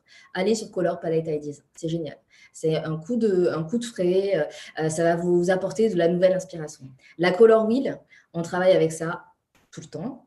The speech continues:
euh, tous ceux qui travaillent chez Canva. Euh, en gros, en quoi ça consiste ? Vous entrez le code couleur de votre couleur.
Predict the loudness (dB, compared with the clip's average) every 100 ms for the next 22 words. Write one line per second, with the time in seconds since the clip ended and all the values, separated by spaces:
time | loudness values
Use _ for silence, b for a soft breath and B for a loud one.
0 | -8 -6 -6 -8 -10 -10 -10 -12 -12 -12
1 | -10 -8 -6 -6 -8 B B B _ 0
2 | 2 4 4 2 0 -2 2 4 2 0
3 | -4 -4 -6 -8 -6 -4 -4 -4 -4 -2
4 | 0 2 0 0 -4 -4 -6 -18 _ -6
5 | -4 -4 -6 -12 -18